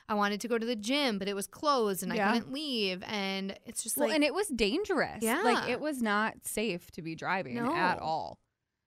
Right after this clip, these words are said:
Speaker 1: So
Speaker 2: But
Speaker 1: that
Speaker 2: yeah.
Speaker 1: was, that was crazy. That was craziness.
Speaker 2: Yeah. Luckily, my parents have a treadmill in their basement
Speaker 1: Oh, I'm
Speaker 2: and,
Speaker 1: so
Speaker 2: like,
Speaker 1: jealous,
Speaker 2: workout
Speaker 1: yeah.
Speaker 2: stuff. So I worked out.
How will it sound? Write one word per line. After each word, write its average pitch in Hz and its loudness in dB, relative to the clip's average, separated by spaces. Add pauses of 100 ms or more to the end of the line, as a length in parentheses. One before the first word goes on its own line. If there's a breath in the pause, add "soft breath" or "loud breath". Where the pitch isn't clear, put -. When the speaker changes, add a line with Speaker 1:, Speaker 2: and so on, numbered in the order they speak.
(120)
Speaker 1:
So 175 -4
Speaker 2:
But - -2
Speaker 1:
that 214 0
Speaker 2:
yeah. 156 2
Speaker 1:
was, 185 -4
that 247 4
was 320 -2
crazy. 202 -8 (480)
That 240 -4
was 226 -6
craziness. 190 -2
Speaker 2:
Yeah. 190 4
Luckily, 196 2
my 165 0
parents 175 -4
have 165 0 (100)
a 175 -8
treadmill 175 -6
in 180 -6
their 190 -4
basement 196 -4
Speaker 1:
Oh, 208 -12
I'm 196 -12 (140)
Speaker 2:
and, - -
Speaker 1:
so 196 -4
Speaker 2:
like, 165 -4
Speaker 1:
jealous, - -8
Speaker 2:
workout 165 -2
Speaker 1:
yeah. - -10
Speaker 2:
stuff. 208 0
So 175 -4
I 165 0
worked 185 -2
out. 160 -4